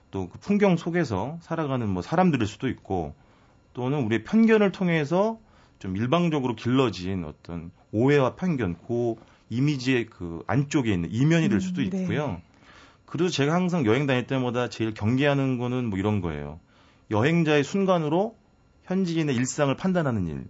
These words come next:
Speaker 2: 음.
Speaker 1: 왜냐면 우리는 정말 잠깐 보고 오는 거잖아요.
Speaker 2: 네.
Speaker 1: 그래서 그런 좀 편견 갖지 않으려고 나름대로 좀 노력을 하고, 그리고 좀 구체적인 장소를 말씀드리면,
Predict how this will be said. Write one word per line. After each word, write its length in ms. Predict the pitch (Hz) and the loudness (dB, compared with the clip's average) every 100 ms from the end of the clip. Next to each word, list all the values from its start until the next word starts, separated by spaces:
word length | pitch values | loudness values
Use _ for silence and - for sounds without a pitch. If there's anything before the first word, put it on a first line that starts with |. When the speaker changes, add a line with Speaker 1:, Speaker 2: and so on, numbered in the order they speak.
| - | -6
Speaker 2:
음. 300 | 190 185 175 | -4 -4 -4
Speaker 1:
왜냐면 180 | 170 160 | -2 0
우리는 120 | 165 | 0
정말 220 | 135 123 131 | 0 -2 -4
잠깐 440 | - 131 180 220 | -4 -4 2 2
보고 180 | 180 151 | 2 2
오는 220 | 101 113 | 2 2
거잖아요. 680 | 101 82 - 95 92 113 95 | 0 -2 -2 -2 -2 -4 -4
Speaker 2:
네. 80 | 85 | -6
Speaker 1:
그래서 380 | 101 90 104 101 - - - | -8 -6 -8 -8 -14 -20 -12
그런 420 | - 127 127 123 | -4 0 2 0
좀 180 | 107 98 | -2 -6
편견 380 | 104 214 202 185 | -2 0 0 0
갖지 360 | 110 104 - 113 | -4 -8 -6 -4
않으려고 640 | 90 113 110 85 90 101 | 0 0 -2 -2 -4 -4
나름대로 360 | 85 98 98 98 | -4 -6 -8 -8
좀 100 | 101 | -8
노력을 320 | 87 90 98 | -6 -8 -8
하고, 500 | 107 104 120 120 69 - _ - - _ _ - | -10 -4 -2 -2 -4 -12 _ -20 -20 _ _ -6
그리고 240 | 135 170 | -2 -2
좀 80 | 180 | -2
구체적인 840 | 139 - 233 220 208 208 196 190 | -4 -2 0 2 2 2 0 -2
장소를 440 | 165 147 165 180 180 | 0 2 2 4 2
말씀드리면, 880 | 104 139 127 95 95 139 156 85 | 0 0 -4 -2 -2 0 0 -2